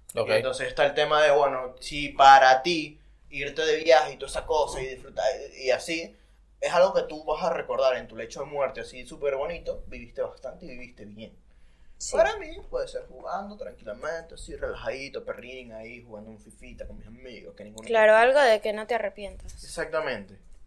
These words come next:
Speaker 2: Vive una vida que no, eh, que en tu lecho de muerte no digas, "Me arrepiento". Eso es lo más importante. Haz lo que quieras siempre y cuando no... Eh, le jodas la
Speaker 3: Atente
Speaker 2: vida.
Speaker 3: contra otro.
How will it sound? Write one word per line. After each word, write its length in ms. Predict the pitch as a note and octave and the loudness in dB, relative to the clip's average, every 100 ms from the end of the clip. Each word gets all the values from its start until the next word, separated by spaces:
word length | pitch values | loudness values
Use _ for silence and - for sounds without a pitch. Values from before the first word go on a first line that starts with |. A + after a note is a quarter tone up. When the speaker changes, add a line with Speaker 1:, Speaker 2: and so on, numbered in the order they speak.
| - - _ - - | -20 -20 _ -8 -8
Speaker 2:
Vive 480 | C#3 E3 F3+ F#3 - | 0 2 10 10 8
una 280 | D3 D3+ C#3+ | -2 -2 -2
vida 520 | D3 D#3 D#3+ E3 - - | -2 2 4 4 -2 -14
que 160 | B2 A2+ | -12 -10
no, 440 | A#2+ B2 C#3 - - - - - | -2 0 -2 -4 -20 -20 -8 -2
eh, 300 | B2 A2 G#2+ | 0 0 -4
que 180 | A#2+ A#2+ | -6 -6
en 120 | A#2+ | -6
tu 100 | C3 | -2
lecho 240 | D3 D3+ E3 | -2 0 0
de 60 | |
muerte 520 | C3+ D3 D#3 F3+ G#3 - - - - | 0 2 2 0 -6 -8 -20 -20 -6
no 160 | D3 | 0
digas, 320 | E3+ E3+ D#3+ | 2 2 2
"Me 80 | C3 | -2
arrepiento". 720 | A#2+ A2+ G#2 A2 G#2 G#2 - - - - - - - - | -6 -6 -8 -12 -14 -16 -20 -20 -20 -20 -18 -18 -18 -18
Eso 180 | - C#3 | -16 -2
es 60 | |
lo 100 | C#3 | 0
más 180 | C#3 D#3+ | 2 2
importante. 680 | D#3+ D#3+ C#3 A#2+ A2 G#2 - - _ - _ - _ | 6 6 6 0 -2 -12 -20 -20 _ -20 _ -20 _
Haz 280 | - D#3 E3+ F#3 | 4 4 2 -6
lo 280 | D#3+ C#3+ | -2 -2
que 180 | B2+ A#2+ | -2 -6
quieras 280 | C#3+ C#3+ D3+ | 0 0 0
siempre 220 | B2 A2+ | -8 -12
y 20 | |
cuando 240 | A#2 B2+ D#3+ | -10 -8 -8
no... 380 | A2+ A#2 B2 - | -8 -8 -10 -8
Eh, 260 | G#2+ G2+ G#2+ | -6 -6 -10
le 280 | G#2+ - | -16 -10
jodas 40 | - | 0
la 60 | G#3+ | 2
Speaker 3:
Atente 360 | A#3 A#3+ B3 | 4 4 4
Speaker 2:
vida. 120 | A3 | 4
Speaker 3:
contra 340 | G3+ G3 F#3+ F#3 | 0 -2 -2 -2
otro. 160 | F3+ | -4